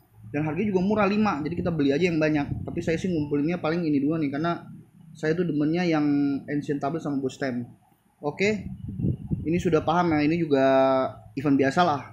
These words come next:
Nah, event yang paling penting buat free player menurut saya, guys, adalah event ini, event palu keberuntungan, guys.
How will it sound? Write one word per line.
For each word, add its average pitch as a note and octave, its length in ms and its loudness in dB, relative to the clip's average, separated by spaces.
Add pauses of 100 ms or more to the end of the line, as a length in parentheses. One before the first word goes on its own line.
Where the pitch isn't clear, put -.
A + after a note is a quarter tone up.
(180)
Nah, D3 180 0
event F3+ 400 0
yang E3 60 -4
paling E3+ 420 2
penting E3+ 480 0
buat - 160 0
free E3+ 220 0
player F3 240 4
menurut E3+ 240 -2
saya, E3 180 -2
guys, F3+ 160 -4
adalah D3+ 240 0
event D#3+ 400 -2
ini, C#3 320 0
event D3+ 240 -6
palu D3 240 -2
keberuntungan, C#3+ 560 -2
guys. C3+ 320 -4